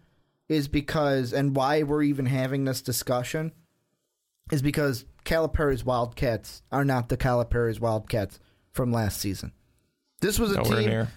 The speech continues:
Speaker 1: we expected to come in, and it's like, "Hey, you know what? John Calipari teams, freshmen's come in. Let's see if they can do it again." Reload, reload, and unload is what Calipari teams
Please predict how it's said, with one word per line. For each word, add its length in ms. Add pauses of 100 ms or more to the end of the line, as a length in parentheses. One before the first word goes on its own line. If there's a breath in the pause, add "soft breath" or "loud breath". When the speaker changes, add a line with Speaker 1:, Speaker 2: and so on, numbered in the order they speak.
Speaker 1:
we 220
expected 640
to 60
come 320
in, 380 (240 loud breath)
and 100
it's 200
like, 180
"Hey, 240
you 160
know 160
what? 400
John 300
Calipari 680
teams, 340
freshmen's 640
come 320
in. 280 (460 soft breath)
Let's 220
see 160
if 100
they 140
can 160
do 200
it 60
again." 420
Reload, 600 (260 loud breath)
reload, 680
and 220
unload 560
is 180
what 300 (580 soft breath)
Calipari 720
teams 520